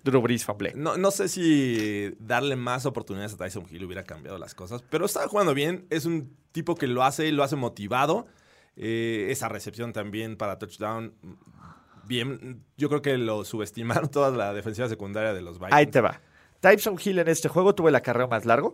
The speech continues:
Speaker 2: Sí.
Speaker 1: Tuvo el pase lanzado más largo,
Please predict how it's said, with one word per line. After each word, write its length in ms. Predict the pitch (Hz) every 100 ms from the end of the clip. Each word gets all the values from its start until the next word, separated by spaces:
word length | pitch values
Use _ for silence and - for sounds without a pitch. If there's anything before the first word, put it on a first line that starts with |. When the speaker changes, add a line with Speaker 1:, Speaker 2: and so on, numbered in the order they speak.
| -
Speaker 2:
Sí. 420 | - 104 147 202 - _ _ _ _ _
Speaker 1:
Tuvo 240 | - 139 143
el 100 | 113
pase 480 | - 143 143 170 156
lanzado 440 | 123 107 139 131
más 180 | 120 113
largo, 400 | 120 143 262 -